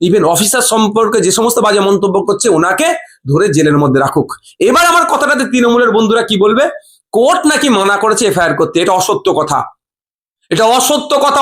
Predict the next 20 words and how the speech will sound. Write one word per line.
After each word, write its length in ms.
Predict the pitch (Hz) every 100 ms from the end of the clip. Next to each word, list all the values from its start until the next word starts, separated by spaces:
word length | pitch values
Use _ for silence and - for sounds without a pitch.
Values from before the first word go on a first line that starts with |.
| 262
on 120 | 247
camera 300 | 240 262 262
বলছি, 560 | 254 240 269 254 190 190
এরকম 260 | 214 220
হয় 240 | 180 233 233
না। 440 | 240 247 233 165 - - _ _ _ _
কোর্ট 420 | 202 233 330 320
কি 100 | 320
ডাইরেকশন 500 | 285 269 269 277 302
দিয়েছে? 460 | 285 302 302 339 349 - _ _
ওনার 260 | 190 254 269
against-এ 420 | 247 262 269 294
কোনো 160 | 277 254
এফআইআর 340 | 240 254 262
করতে 240 | 262 254
গেলে 120 | 277 339
through 320 | - 226 240
court। 320 | - 151 - - _ _ _ _ _ _ _ _
অসুবিধা 360 | 262 262 277 277
কোথায়? 300 | - 247